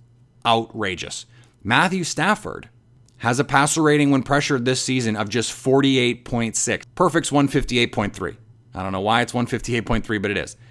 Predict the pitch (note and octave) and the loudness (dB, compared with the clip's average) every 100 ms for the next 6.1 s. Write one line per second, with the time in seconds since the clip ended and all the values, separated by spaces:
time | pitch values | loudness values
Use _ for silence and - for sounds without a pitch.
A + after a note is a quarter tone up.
0 | - - _ - D3+ D3+ C3+ C3 A#2+ B2 | -20 -20 _ -2 4 6 6 4 0 0
1 | - G2+ A2 A#2 G#2+ F#2 E2+ G#2+ G2+ G#2 | -2 -2 0 2 4 2 0 -4 -4 -4
2 | - - C#3+ B2+ A#2 - A2 - D#2+ - | -6 0 2 2 0 0 0 -2 -12 -12
3 | A2+ G#2 F#2+ F#2+ - E2 E2 D2+ G#2 F#2 | -6 -4 -2 -2 -4 -4 -4 -6 -6 -6
4 | F#2 F#2+ G2 F#2+ G2 G2+ F2 F#2 F#2 F#2 | -2 -2 0 -2 -2 -4 -4 -4 -4 -4
5 | F#2+ F#2+ - G2+ F#2+ - F#2 - F2 D2+ | -4 -8 -6 -6 -6 -8 -10 -8 -8 -8
6 | D#2 | -12